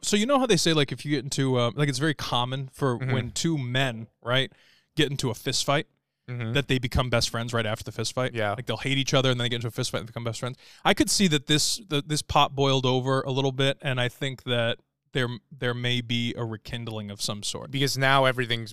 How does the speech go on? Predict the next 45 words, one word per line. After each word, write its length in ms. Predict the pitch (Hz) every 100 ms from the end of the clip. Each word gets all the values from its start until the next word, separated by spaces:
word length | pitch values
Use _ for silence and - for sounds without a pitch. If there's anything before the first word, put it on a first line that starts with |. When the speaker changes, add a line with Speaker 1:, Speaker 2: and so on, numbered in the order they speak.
| -
Speaker 2:
was 200 | 110 110
up, 180 | 110 - -
thrown 260 | 120 110 101
on 120 | 98
the 80 | 95
table. 460 | 107 95 - 104 _ _
Speaker 1:
Yeah, 100 | 330 104
I 80 |
think 200 | - 170 -
everybody 260 | 170 214
knows 180 | 175 165
where 80 | 151
everybody 160 | 143 123
stands. 520 | - 131 127 131 -
I 40 | 127
Speaker 2:
Yeah. 60 |
Speaker 1:
don't 80 | 120
think 120 | 151 131
there's 80 |
any 140 | 131 113
secrets 480 | - 156 - 131 131
anymore. 460 | 120 117 117 117 - _ _
Um, 580 | 123 113 110 107 107 104 _ _ -
Speaker 2:
But 100 | 156
I, 100 | 165 165
I 40 |
do 180 | 151 165
agree 220 | 123 139
with 80 | 139
you, 120 | 123 117
though. 160 | 117
The 120 | 113
thing 200 | - 143
about 260 | 120 113 107
her 240 | 117 113
with 160 | 107 98
the 60 | 107
child, 600 | - 117 113 104 104 101
though, 220 | 104 101
might 260 | 104 107 -
be 160 | 107 -
too 440 | - 117 107 107 104 _ _ _ _ _ _ _
big 220 | 113 104
of 160 | 104 98
a, 300 | 101 98 107